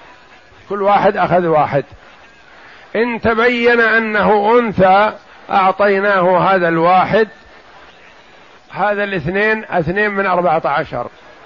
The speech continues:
التي هي السبع، أعطيناها إياه. جاءنا قالوا:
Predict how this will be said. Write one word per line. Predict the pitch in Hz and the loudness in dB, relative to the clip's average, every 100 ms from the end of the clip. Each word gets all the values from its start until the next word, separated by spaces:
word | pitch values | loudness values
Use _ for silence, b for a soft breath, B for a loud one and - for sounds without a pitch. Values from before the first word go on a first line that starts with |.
| - | -14
التي | 151 165 165 | -6 -6 -2
هي | 185 175 | 0 0
السبع، | 147 175 156 131 - - - - _ - - - - - - | 0 0 0 -2 -6 -20 -20 -20 _ -20 -20 -20 -20 -20 -16
أعطيناها | 170 196 196 180 156 | -10 -4 -2 -2 -2
إياه. | 156 139 117 117 - - - - - - - - - - - - - - - - - - - - - - - | -4 -6 -6 -6 -10 -20 -20 -20 -20 -20 -20 -20 -20 -20 -20 -20 -20 -20 -20 -20 -20 -20 -20 -20 -20 -18 -4
جاءنا | 208 254 247 233 220 233 262 - - - - - | 0 2 2 0 0 0 -2 -6 -18 -20 -18 -4
قالوا: | 202 196 196 220 214 | -2 -2 -2 0 -2